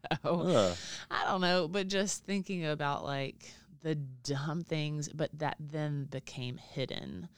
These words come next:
Speaker 2: Yeah.
Speaker 1: Uh, when you were saying that, I was like, you know, I think my parents still had a big authority in my life, but also, like, because of that,
Speaker 2: Yeah.
Speaker 1: it's weird how that can be held closely with shame o-,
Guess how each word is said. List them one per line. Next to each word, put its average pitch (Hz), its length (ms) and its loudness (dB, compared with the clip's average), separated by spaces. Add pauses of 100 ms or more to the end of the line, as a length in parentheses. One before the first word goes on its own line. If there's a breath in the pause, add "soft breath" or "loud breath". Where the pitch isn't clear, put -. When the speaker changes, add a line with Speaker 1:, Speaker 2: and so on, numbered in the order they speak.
(120)
Speaker 2:
Yeah. 160 260 4
Speaker 1:
Uh, - 40 4
when 175 120 6
you 165 100 4
were 160 80 4
saying 151 220 0
that, 147 160 0
I - 20 -2
was 160 140 -4
like, 156 200 -6
you 202 60 -2
know, 190 180 -2
I 180 60 -4
think 254 300 -2
my 185 100 0
parents - 380 -4
still 160 200 -2
had 147 220 -2
a 135 60 -2
big 143 200 -6
authority 156 680 -4
in 139 160 -4
my 139 160 -4
life, 139 400 -8
but - 160 -8
also, 156 460 -4
like, 131 400 -8 (460 soft breath)
because 180 540 4
of 143 220 4
that, 80 560 0 (100)
Speaker 2:
Yeah. 85 300 -2 (1120)
Speaker 1:
it's - 340 4
weird 165 420 4
how 143 420 2
that - 320 -2
can 156 220 4
be 147 120 -2
held 135 320 -4
closely 135 440 -2
with 131 160 -2
shame 131 500 0
o-, 147 180 -2